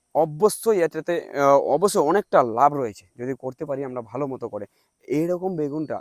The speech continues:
দেখুন, এতটা হাইট যাবে, এই বেগুন আমার হাইট তো পার হয়ে যাবে,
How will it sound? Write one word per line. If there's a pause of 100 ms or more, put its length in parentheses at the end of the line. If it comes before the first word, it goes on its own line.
দেখুন, (580)
এতটা
হাইট
যাবে, (240)
এই
বেগুন
আমার
হাইট
তো
পার
হয়ে
যাবে,